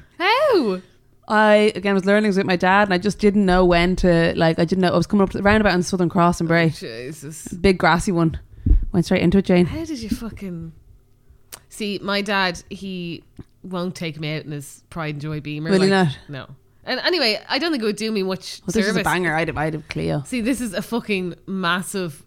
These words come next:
Speaker 1: like, dad car. Like,
Speaker 2: No,
Speaker 1: there's no
Speaker 2: you don't want to
Speaker 1: way
Speaker 2: learn that.
Speaker 1: big arse on it. No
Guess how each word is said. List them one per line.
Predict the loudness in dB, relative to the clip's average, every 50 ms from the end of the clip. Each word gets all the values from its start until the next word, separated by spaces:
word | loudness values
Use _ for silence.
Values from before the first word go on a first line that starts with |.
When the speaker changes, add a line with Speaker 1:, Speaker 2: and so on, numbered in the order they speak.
| _ -10
Speaker 1:
like, | -8 -8 -8 -6
dad | -6 -4 -2 -2 -2 -4 -4
car. | -6 -6 -4 -4 -6 -6
Like, | -4 -2 2
Speaker 2:
No, | 4 4 4 6
Speaker 1:
there's | 6
no | 6
Speaker 2:
you | 6
don't | 6 6 6 6
want | 6 6 6
to | 6
Speaker 1:
way | 4 6
Speaker 2:
learn | 6 4 4 4
that. | 4 4 2
Speaker 1:
big | 2
arse | 0 0 0 -2 -2 -4
on | -4 -4 -4 -6
it. | -6 -8
No | -8 -8 -6